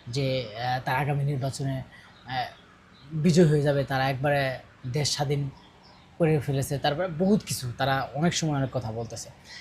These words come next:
কিন্তু তাদের, আহ, পেয়ার পদ্ধতি নির্বাচন, গণভোট লাগবেই, পেয়ার পদ্ধতি নির্বাচন যে লাগবেই, পেয়ার পদ্ধতি নির্বাচন জনগণ চাচ্ছে, কিন্তু জনগণ যে চাচ্ছে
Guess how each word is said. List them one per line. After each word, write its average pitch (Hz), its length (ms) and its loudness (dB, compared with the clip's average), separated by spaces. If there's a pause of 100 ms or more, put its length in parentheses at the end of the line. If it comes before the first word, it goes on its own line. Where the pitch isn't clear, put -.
(140)
কিন্তু 180 160 4
তাদের, 170 360 2
আহ, 139 140 -2
পেয়ার 160 200 4
পদ্ধতি 143 280 -2
নির্বাচন, 131 540 0
গণভোট 131 480 -2
লাগবেই, 123 380 0 (340)
পেয়ার 165 180 0
পদ্ধতি 165 260 -2
নির্বাচন 139 440 -2
যে 131 140 0
লাগবেই, 123 560 -2
পেয়ার 170 160 0
পদ্ধতি 170 220 -2
নির্বাচন 143 500 -4
জনগণ 135 380 -4
চাচ্ছে, 127 380 -6
কিন্তু - 500 -12
জনগণ 185 320 0
যে 180 60 0
চাচ্ছে 127 460 -4